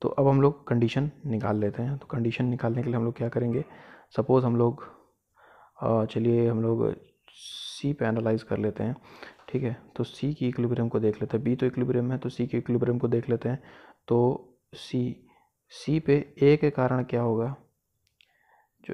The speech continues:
ए पे जो फोर्स आपका, अ, सी पे जो फोर्स लगेगा ए के कारण, चार्ज क्यू के कारण, वो कैसा होगा? रिपल्सिव होगा बाहर की तरफ, ठीक है। और यही बी पे जो चार्ज है,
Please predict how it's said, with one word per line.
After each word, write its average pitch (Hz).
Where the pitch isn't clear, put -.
ए 147
पे 131
जो 123
फोर्स 120
आपका, 123
अ, 113
सी -
पे 139
जो 131
फोर्स 113
लगेगा 110
ए 131
के 135
कारण, 110
चार्ज 117
क्यू 127
के 123
कारण, 113
वो 117
कैसा 120
होगा? 123
रिपल्सिव 117
होगा 123
बाहर 117
की 117
तरफ, -
ठीक -
है। 135
और 120
यही 131
बी 127
पे 123
जो 120
चार्ज 113
है, -